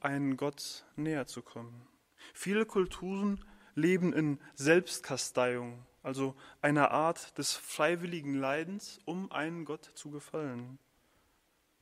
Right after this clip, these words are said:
Viele Kulturen töten und schlachten andersgläubige Menschen ab,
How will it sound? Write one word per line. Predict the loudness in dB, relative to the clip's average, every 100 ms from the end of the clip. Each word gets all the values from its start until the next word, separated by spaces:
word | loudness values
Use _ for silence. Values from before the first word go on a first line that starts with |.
| -20 _ _ _ _ -14
Viele | -4 2 4 4
Kulturen | 2 0 2 2 2 -4
töten | 0 2 2 2 -4
und | -4 -4
schlachten | 0 0 0 -6 -4
andersgläubige | 0 0 0 -2 0 0 0 -4 -4
Menschen | -4 -4 -6 -8
ab, | -10